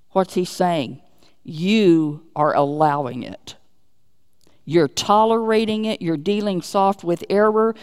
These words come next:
The error's being taught in your church, either from the pulpit or from some teachers, and you are allowing it. That's what he's getting them onto.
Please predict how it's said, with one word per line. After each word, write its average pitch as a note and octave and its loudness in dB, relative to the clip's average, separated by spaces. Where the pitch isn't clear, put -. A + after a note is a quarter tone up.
The - 2
error's G#3+ 2
being F3+ 2
taught - 0
in F#3 -6
your D#3+ -2
church, A3 -2
either E3 -2
from D3+ -4
the C3 0
pulpit A#3+ 0
or D3+ -4
from C3+ -4
some C#3 -8
teachers, A#3+ -4
and E3+ 2
you G3 0
are F3 2
allowing D3+ 2
it. - -10
That's F3 0
what D4 4
he's G3 0
getting F#3+ 4
them F3 0
onto. F3 0